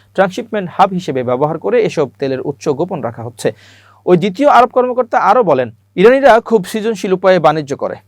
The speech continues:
চীনা এসএএম সরবরাহ কেবল অস্ত্র লেনদেন নয়, বরং এটি চীন ইরান সম্পর্ক আরও গভীর হওয়ার ইঙ্গিত দিচ্ছে। যদিও সাম্প্রতিক সংঘর্ষের সময় চীন ও রাশিয়াকে কিছুটা নির্লিপ্ত মনে হয়েছে, তবুও এই সরবরাহ দেখাচ্ছে বেইজিং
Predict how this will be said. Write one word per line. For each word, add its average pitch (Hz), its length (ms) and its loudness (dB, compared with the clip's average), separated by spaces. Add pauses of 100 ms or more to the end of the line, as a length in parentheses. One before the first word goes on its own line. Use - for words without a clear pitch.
(200)
চীনা 175 300 2 (200)
এসএএম 185 840 2
সরবরাহ 185 460 0
কেবল 180 260 0 (140)
অস্ত্র 147 360 0
লেনদেন 185 320 0
নয়, 196 300 2 (180)
বরং 165 240 4
এটি 156 200 -4 (100)
চীন 247 220 -6
ইরান 220 220 0
সম্পর্ক 185 640 -4 (340)
আরও 135 180 6
গভীর 151 400 0
হওয়ার 135 360 2
ইঙ্গিত 147 260 -4
দিচ্ছে। 104 340 -8 (220)
যদিও 147 260 2
সাম্প্রতিক 170 420 -4
সংঘর্ষের 180 480 -6
সময় 220 260 -8
চীন 240 220 -8
ও 240 100 0
রাশিয়াকে 180 400 -2
কিছুটা 160 420 -2 (520)
নির্লিপ্ত 185 560 0
মনে 151 240 0
হয়েছে, 113 340 -6 (160)
তবুও 180 300 2
এই 151 100 0
সরবরাহ 151 520 -2
দেখাচ্ছে 156 420 -8
বেইজিং 143 400 -4